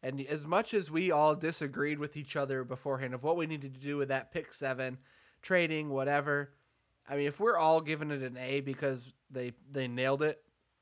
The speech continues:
then they, they nailed it. Um, so I think that was a s-,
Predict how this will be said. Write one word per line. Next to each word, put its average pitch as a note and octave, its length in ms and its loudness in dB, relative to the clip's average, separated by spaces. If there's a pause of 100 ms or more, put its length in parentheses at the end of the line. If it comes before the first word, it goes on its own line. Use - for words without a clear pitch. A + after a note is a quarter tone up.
(140)
then B2+ 200 -8
they, C3 160 -4 (260)
they F#3+ 140 2
nailed C#3 420 2
it. - 160 -14 (540)
Um, A#2+ 440 -2 (460)
so C3+ 400 0
I C3+ 100 0
think D#3 280 -10
that D3 160 -4
was B2+ 160 -10
a A#2+ 160 -10
s-, - 180 -14